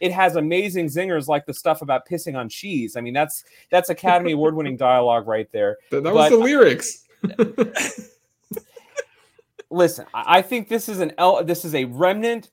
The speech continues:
Speaker 1: of the early two thousands. You even get the post nine eleven hysteria with Xander's American flag parachute and the things I'm gonna do for my country and, you know, the, the gung-ho bullshit. I love it. I miss that patriotism, man. Yeah, George W. Bush.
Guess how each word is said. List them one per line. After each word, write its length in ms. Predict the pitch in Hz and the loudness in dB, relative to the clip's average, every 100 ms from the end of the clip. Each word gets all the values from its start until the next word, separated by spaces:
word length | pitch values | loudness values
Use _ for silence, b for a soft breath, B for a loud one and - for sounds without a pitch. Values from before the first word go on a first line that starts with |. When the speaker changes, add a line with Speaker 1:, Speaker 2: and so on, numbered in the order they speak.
| _ | _
Speaker 1:
of 280 | 151 151 127 | -2 -2 -2
the 100 | 151 | -6
early 260 | 143 175 185 | -2 0 -2
two 200 | 185 175 | -4 -8
thousands. 720 | 170 147 175 190 196 202 196 | -2 2 0 -2 -8 -12 -12
You 100 | - 160 | -6 -6
even 220 | 190 208 | -4 -6
get 300 | 214 196 - | -2 -4 -2
the 80 | 156 | -8
post 420 | - 180 185 185 | 0 0 0 -2
nine 220 | 160 175 | -4 -4
eleven 400 | 170 156 165 175 | 0 0 0 -4
hysteria 720 | 156 - - 151 160 175 185 | -6 -10 -4 0 2 2 0
with 160 | 175 131 | -2 -6
Xander's 640 | 110 139 151 151 147 135 | -6 -6 -6 -4 -6 -6
American 480 | 120 139 151 156 156 | -8 -4 -4 -4 -8
flag 360 | 147 151 143 127 | -2 -2 -2 -4
parachute 680 | - 156 170 170 185 175 175 | -2 -2 -2 -4 -4 -4 -4
and 200 | 127 117 b - | -8 -12 b -6
the 80 | |
things 340 | 160 - 185 180 | -4 0 0 0
I'm 120 | 175 | -2
gonna 120 | 180 | -2
do 140 | 165 175 | -4 -6
for 140 | 156 | -4
my 100 | 135 | -6
country 640 | 120 175 180 - 185 180 | -4 -6 -6 -4 -2 0
and, 180 | 147 123 | 0 -2
you 60 | 139 | -4
know, 180 | 127 117 | -2 -2
the, 140 | 131 | -4
the 160 | 123 131 | -6 -4
gung-ho 440 | 151 160 160 165 | -2 -2 -2 -4
bullshit. 440 | 139 139 160 185 | -4 -6 -4 -6
I 120 | 180 156 | -2 0
love 300 | 180 262 277 | 6 6 8
it. 120 | 139 | 4
I 80 | 202 | 4
miss 260 | 214 277 | 2 -2
that 220 | - 151 - | 0 -2 -2
patriotism, 720 | 147 123 135 110 131 113 113 | -6 -6 -8 -6 -8 -10 -8
man. 300 | 135 208 226 B B 988 988 988 | -6 -6 -6 B B 4 6 4
Yeah, 240 | 262 262 233 | 8 8 8
George 300 | 165 170 135 | 4 -2 0
W. 240 | 143 127 | -4 -4
Bush. 280 | 98 101 - | -8 -8 -10